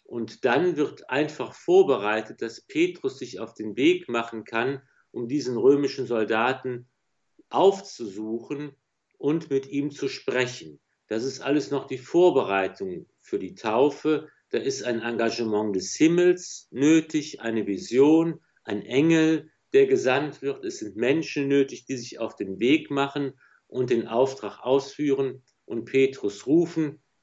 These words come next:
Man hätte ja auch meinen können, okay,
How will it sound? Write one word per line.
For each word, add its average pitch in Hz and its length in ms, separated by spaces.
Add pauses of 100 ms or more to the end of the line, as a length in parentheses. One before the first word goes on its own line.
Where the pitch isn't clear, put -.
(100)
Man 101 120
hätte 123 220
ja 101 160
auch - 280
meinen 104 360
können, 120 400 (220)
okay, 113 540